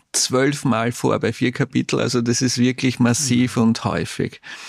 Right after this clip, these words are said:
Speaker 1: Ich hab für mich so das Gefühl gehabt, Paulus sagt, okay, da gibt's auch Irrlehrer, die hier eine falsche Schwerpunktsetzung bei der Frage nach der Erlösung setzen. Aber freut euch trotzdem,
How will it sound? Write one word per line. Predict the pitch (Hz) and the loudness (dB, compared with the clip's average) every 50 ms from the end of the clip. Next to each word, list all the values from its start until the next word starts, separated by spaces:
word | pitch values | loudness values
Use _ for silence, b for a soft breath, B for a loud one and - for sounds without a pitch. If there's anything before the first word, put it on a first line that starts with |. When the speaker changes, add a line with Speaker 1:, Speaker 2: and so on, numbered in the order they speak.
| B B B B B B B B B B B _ _ _ _ _ _ _ _ | B B B B B B B B B B B _ _ _ _ _ _ _ _
Speaker 1:
Ich | - - 139 - 160 - - | -8 -4 -2 -2 -2 -2 -2
hab | 180 156 147 | -2 -2 -2
für | - - 170 | 0 -2 0
mich | 151 156 165 - - | 2 2 0 0 0
so | - - 156 147 143 139 113 95 92 110 | 0 2 2 2 4 2 0 0 -2 -2
das | - 135 131 - - | -2 -2 -2 -2 -4
Gefühl | - 139 - - 147 151 151 | -4 -6 -2 0 0 0 2
gehabt, | 151 151 139 139 131 - | 2 2 2 2 0 0
Paulus | - 120 123 139 143 143 - | 0 0 2 2 2 0 0
sagt, | - 143 139 - - | 0 -2 -2 -2 0
okay, | 87 123 135 - - - - 147 123 131 170 196 | 0 0 0 -2 -6 -8 -4 -2 -2 0 0 0
da | 196 180 175 | 2 0 0
gibt's | - 160 160 - - - | 2 0 -2 0 0 -2
auch | 139 135 - | -2 -2 -4
Irrlehrer, | - 101 147 147 147 160 151 143 147 165 165 156 165 | -2 0 2 2 2 2 2 2 2 2 2 -2 -2
die | - 156 151 143 143 | -2 -2 -2 0 -2
hier | - - 135 - 143 127 | -2 -2 0 0 2 2
eine | 131 143 139 131 143 | 4 4 4 4 2
falsche | 143 - - - - - - - - 156 160 - - 147 151 | 0 -4 -10 -10 -6 -6 -4 -2 -2 -2 0 0 0 0 0
Schwerpunktsetzung | - - - - 95 101 - - - 151 147 147 - - - - - - - - - 170 156 143 143 143 - - - - | 0 0 0 0 0 0 0 0 0 0 0 0 0 0 -2 -2 -4 -2 -4 -2 0 0 0 2 0 0 -2 -6 -10 -4
bei | - 120 123 | -2 0 2
der | 131 117 120 120 123 117 127 | 2 2 2 2 0 0 -2
Frage | - - - - 82 120 135 127 | -4 -2 -2 -2 0 0 0 0
nach | 135 117 123 - | 2 2 0 0
der | - - 104 | -2 -2 0
Erlösung | 90 98 90 92 82 90 107 120 - - 135 143 139 - - | 0 0 0 2 2 2 2 2 0 0 0 0 0 -2 -2
setzen. | - - - 123 143 - - - 220 220 B B B B B B B B B B B B B | -2 -2 0 -2 -2 -4 -4 -2 -2 -2 B B B B B B B B B B B B B
Aber | - 123 165 175 156 - - - 101 - b b b b b b b b b b b b b b - | -6 -4 -2 -2 0 0 -2 -2 -4 -6 b b b b b b b b b b b b b b -10
freut | - - 101 117 135 127 | -4 0 0 0 0 0
euch | 143 147 - | -2 -2 0
trotzdem, | - 127 139 143 - - - 196 202 220 240 269 233 | 0 0 0 0 -2 -2 -2 0 4 4 4 4 2